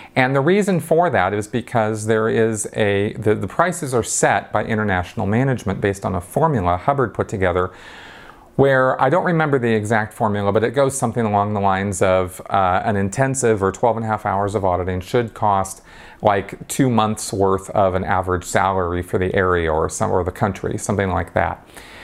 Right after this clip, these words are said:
So, whereas, you know, thirty-two hundred in the U S, equivalent in the Uni-, in the Mexico would be two thousand dollars U S,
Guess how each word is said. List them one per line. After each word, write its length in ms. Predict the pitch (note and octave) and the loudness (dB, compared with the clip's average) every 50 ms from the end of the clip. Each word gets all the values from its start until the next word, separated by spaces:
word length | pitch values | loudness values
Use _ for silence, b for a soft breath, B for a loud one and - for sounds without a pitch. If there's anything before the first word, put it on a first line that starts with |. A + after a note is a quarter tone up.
| B B B | B B B
So, 580 | - - - C3+ A#2 A2 A2 G#2+ A2 A2 G#2+ B B B B - | -6 0 2 4 4 6 4 4 2 0 -2 B B B B 0
whereas, 540 | A#2 A2+ A2+ A2 G#2 G#2 G2+ F2+ - - - | 2 4 4 4 4 2 2 0 -2 -8 -2
you 80 | A2+ A2+ | 0 0
know, 240 | F#2+ F2 F#2 G2 G#2+ | 2 2 2 0 0
thirty-two 440 | - - A#2 G2 F#2+ F#2+ - A2+ G2+ | 0 0 2 2 2 2 0 0 0
hundred 260 | G#2 G2 G2 F#2+ F2 | 2 2 2 2 0
in 100 | F2+ F2 | -2 -2
the 80 | F2+ | -2
U 140 | F#2+ G#2 C3 | 0 2 2
S, 480 | D3+ E3 E3 D#3+ - - - - - b b b b b b b _ _ B2 | 4 2 2 0 -2 -6 -8 -8 -10 b b b b b b b _ _ -4
equivalent 560 | - - - C3+ G#2 A#2 A2+ G#2+ G#2 G2+ - | -2 2 0 0 2 2 0 0 -2 0 0
in 100 | A2+ G2+ | -2 0
the 60 | G2+ | 0
Uni-, 280 | G2 G2 F#2 F#2 - - | 0 0 0 0 0 0
in 160 | A2 G2 F#2+ | 0 2 2
the 80 | F#2+ F#2+ | 2 2
Mexico 540 | G2+ G#2+ G#2+ - - - B2 - - G2+ G2 | 2 2 0 0 -2 -10 -6 -2 0 0 0
would 160 | G2 F#2+ F2+ | 0 -2 -2
be 200 | G2+ F#2 F2+ F#2 | -4 -2 -2 -4
two 200 | F#2 - - G2+ | -4 -6 -8 -4
thousand 420 | - A2+ G2+ G#2 G#2+ F2+ F#2+ F#2 | 0 0 0 0 0 -2 -2 -2
dollars 400 | F2+ E2+ E2+ E2+ F2 - - - | 0 0 0 0 -2 -6 -6 -6
U 140 | G#2+ G2+ - | -4 -4 -2
S, 260 | - - - - - | -2 -4 -6 -8 -12